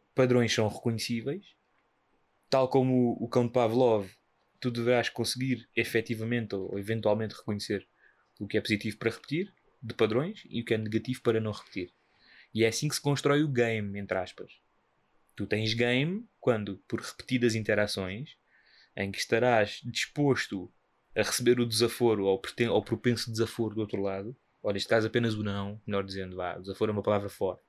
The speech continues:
Recebendo o não do outro lado, tu vais conseguir perceber que, ok, aconteceu não, faz um assessment, podes fazer um levantamento estatístico, fazer um desvio padrão e perceber,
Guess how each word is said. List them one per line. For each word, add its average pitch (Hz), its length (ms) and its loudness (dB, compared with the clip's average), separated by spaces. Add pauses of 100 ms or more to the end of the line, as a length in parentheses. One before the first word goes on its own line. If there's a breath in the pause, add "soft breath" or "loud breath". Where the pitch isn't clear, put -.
(840 soft breath)
Recebendo 117 300 0
o 120 40 2
não 120 220 2
do 107 60 -4
outro 110 220 -4
lado, 104 380 -2 (880)
tu 123 100 -2
vais 123 160 4
conseguir 131 280 -2
perceber 127 300 0
que, 123 100 -4
ok, 98 460 2 (840)
aconteceu 104 360 0
não, 147 460 2
faz 107 240 4
um 107 60 4
assessment, 143 560 0 (220)
podes 107 200 0
fazer 110 140 0
um 107 40 0
levantamento 104 640 -2 (380)
estatístico, - 640 -4 (580)
fazer 104 180 -2
um 107 60 -2
desvio 107 200 -2
padrão 131 580 0
e 151 60 -6
perceber, 139 400 0